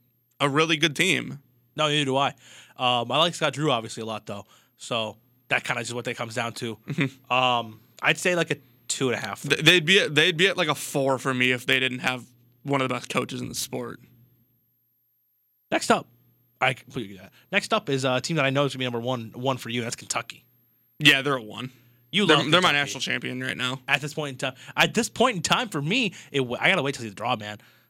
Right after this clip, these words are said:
Speaker 2: I gotta wait, you know.
Speaker 1: Yeah, I, I, I, my only concern with them is they need to get healthy. They, they need to get Ty Ty and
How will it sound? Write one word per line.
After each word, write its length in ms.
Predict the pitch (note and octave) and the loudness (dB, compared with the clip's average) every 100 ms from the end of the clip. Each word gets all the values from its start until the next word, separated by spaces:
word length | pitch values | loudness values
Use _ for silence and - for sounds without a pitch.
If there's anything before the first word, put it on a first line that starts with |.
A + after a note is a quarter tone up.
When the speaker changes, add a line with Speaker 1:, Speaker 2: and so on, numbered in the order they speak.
| - | -8
Speaker 2:
I 40 | |
gotta 140 | B2+ B2 | -4 0
wait, 300 | C3+ G#2 - | 0 -2 -6
you 80 | |
know. 240 | A2 A2+ C3 _ _ _ - | -8 -8 -8 _ _ _ -6
Speaker 1:
Yeah, 220 | B2 A#2 - | -6 -6 2
I, 360 | D3 C#3+ C#3+ - | 4 6 2 4
I, 120 | D#3+ E3 | 4 4
I, 160 | E3 - | 0 -2
my 140 | E3+ F3 | 0 2
only 200 | F3 F#3+ | 2 0
concern 340 | F#3+ D#3 E3 D3+ | 0 0 0 2
with 100 | D3 | 2
them 160 | D#3+ | 2
is 60 | C#3 | 4
they 120 | C#3 | 4
need 200 | C#3 C#3+ | 4 2
to 60 | C3+ | 2
get 120 | C3+ | 2
healthy. 400 | B2+ B2+ B2 A#2+ _ _ _ _ _ - | 0 -4 -12 -16 _ _ _ _ _ 0
They, 180 | C3+ C3+ | 2 4
they 160 | C#3+ | 2
need 200 | C#3+ D3 | 2 0
to 60 | D3 | 2
get 140 | D3 | 0
Ty 240 | D3 C#3 C#3 | 2 0 0
Ty 220 | C#3 C3+ | -2 -2
and 200 | C3 | -4